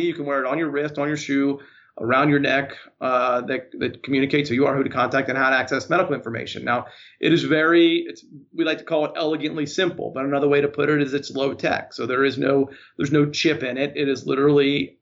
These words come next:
I D, your I D information engraved on a,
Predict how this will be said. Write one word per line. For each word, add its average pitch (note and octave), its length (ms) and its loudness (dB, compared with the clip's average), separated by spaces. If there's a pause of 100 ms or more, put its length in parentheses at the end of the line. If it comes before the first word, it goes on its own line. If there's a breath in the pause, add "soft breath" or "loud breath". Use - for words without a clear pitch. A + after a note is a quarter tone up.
I C3+ 180 2
D, C#3 500 -4
your C#3 120 -4
I C3+ 100 2
D C#3+ 140 0
information C3+ 560 -2
engraved B2+ 680 -2
on B2+ 460 -2
a, B2 600 -2